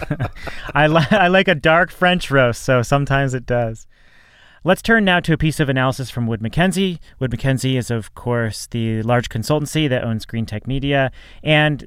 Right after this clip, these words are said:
uh, they, they, you know, after the oil price collapse, they looked at oil company investments and they modeled this at thirty-five dollars a barrel. Uh, oil prices now are below thirty dollars a barrel, so that calculus has changed.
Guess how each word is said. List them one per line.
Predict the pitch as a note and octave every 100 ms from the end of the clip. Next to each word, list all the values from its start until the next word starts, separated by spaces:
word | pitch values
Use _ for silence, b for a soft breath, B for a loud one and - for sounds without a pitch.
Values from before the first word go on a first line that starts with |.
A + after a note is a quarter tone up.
| -
uh, | F3 D3 C#3+
they, | D#3+
they, | - F3+ F3+
you | G3
know, | B2+
after | D#3+ F3+ G3 F#3+
the | D#3 D#3 D3 C#3
oil | D3 D3
price | - - C#3+ B2+
collapse, | - C3+ C3+ - - -
they | C#3 C3
looked | B2+ C3 - -
at | C3+ B2+ B2+ -
oil | D3 C3
company | B2+ B2 A#2
investments | A2+ D#3 E3+ F3 D#3+ C#3
and | - B2+
they | A2+ C3+
modeled | B2+ B2+ C#3+ C3+
this | C3+ - -
at | B2 A#2+
thirty-five | C3 B2+ B2+ A#2+
dollars | A#2 A#2+ A#2 G#2+
a |
barrel. | G2+ C3 D3 C#3 - B B B
Uh, | B2 A#2+
oil | B2+
prices | A#2+ B2 A2+ G2+
now | A#2
are | A2+ G#2+
below | A2+ A#2 A2+
thirty | A#2+ A#2
dollars | G#2+ G#2+ G#2+
a | G#2+
barrel, | A2 G#2+ G#2+
so | - A2+
that | G#2+ A2
calculus | B2 A#2+ A#2 A2+
has | A2 G#2+
changed. | - - F3+ C#3 A#2+ -